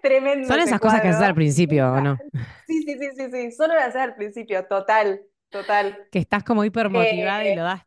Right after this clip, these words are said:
Speaker 2: todo y después decís,
Speaker 1: sí.
Speaker 2: "Mm, qué chino me
Speaker 1: Yo soy
Speaker 2: metí".
Speaker 1: cien, cien por ciento autodidacta, entonces, eh, todos mis procesos y cómo me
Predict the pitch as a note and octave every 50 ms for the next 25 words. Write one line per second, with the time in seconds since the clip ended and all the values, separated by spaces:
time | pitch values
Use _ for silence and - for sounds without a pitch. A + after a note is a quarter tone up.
0 | _ _ G#3 G#3 A3 A3 A3+ A3+ A3 G3+ F#3 F3 E3 F3 F#3+ G3 G#3 G3+ F#3+ F3+
1 | _ F#3+ F#3 F3+ F#3 _ _ A#3 A#3+ A#3 A#3+ A#3+ A3+ A3+ - - A3 G#3 _ A3+
2 | A3+ A3+ - A#3 A#3+ A3+ A#3+ A#3 G#3 F#3+ F#3+ F#3 F4+ D#4+ G#3 G3+ C#4+ C#4 C#4+ C#4
3 | C#4 _ _ _ _ _ _ _ _ _ _ _ _ _ _ _ - C#4+ D4 D#4+
4 | D4+ - F4 C#4+ C#4+ - C4 C4+ C4+ C#4+ C#4 C4 - G3+ F#3+ F#3 F#3+ G#3 A3+ A3+
5 | A3+ A3+ - F#3+ F#3 F3+ F#3 G#3 G#3+ A3+ A3+ A3 A#3+ A3+ A3 G#3+ G#3+ - _ _
6 | G3 F#3+ F#3 F3+ F#3 F3+ F3+ F3 F3 F3 F3 F3 _ - A3+ A#3+ B3 A#3 A3 F#3
7 | G3 F#3 F#3+ _ _ F#3+ F#3 F3+ F3 - - G#3 G#3 G#3 G#3 - A3 G#3 G3+ G3+
8 | G3 G3 G3+ G3+ - _ F#3+ F3+ F3 - _ - F3+ F#3+ G3 F#3+ F#3+ F3+ F3